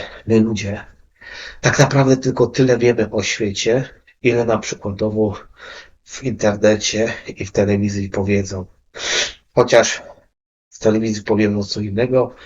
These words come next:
w internecie co innego, czy na przykład na T V N co innego, na Polsacie, e, co innego,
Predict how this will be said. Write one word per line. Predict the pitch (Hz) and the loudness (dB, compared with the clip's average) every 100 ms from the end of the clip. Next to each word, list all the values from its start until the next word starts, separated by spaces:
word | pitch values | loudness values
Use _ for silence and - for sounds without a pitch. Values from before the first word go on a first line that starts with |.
| - - - | -20 -14 -8
w | |
internecie | 101 104 104 101 - 95 | -4 -4 -4 -6 -6 -8
co | - | -6
innego, | 98 98 110 117 113 110 - - _ _ _ _ _ _ _ _ - | -6 -2 0 2 0 0 -6 -20 _ _ _ _ _ _ _ _ -6
czy | - | 4
na | 110 | 4
przykład | 104 113 113 107 - - | 4 0 2 2 0 2
na | 107 98 | 4 4
T | 104 | 0
V | 104 92 | -2 0
N | 92 98 | 0 -4
co | - 107 | -4 -4
innego, | 101 110 113 110 - - - - - | 0 0 2 0 0 -10 -8 -10 -8
na | 107 | -6
Polsacie, | 107 110 - 113 - 110 107 - - - - - - _ 107 | -4 -4 -2 -4 -2 -2 -4 -10 -14 -12 -12 -14 -18 _ -6
e, | 104 101 | -2 -4
co | - 110 | -2 -2
innego, | 98 95 117 113 117 110 | 0 -2 -4 -4 -4 -6